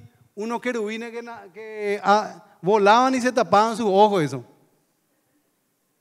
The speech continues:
Para entender qué cosa.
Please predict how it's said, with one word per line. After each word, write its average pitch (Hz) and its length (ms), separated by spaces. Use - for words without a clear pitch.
Para 220 220
entender 247 480
qué 269 140
cosa. 180 560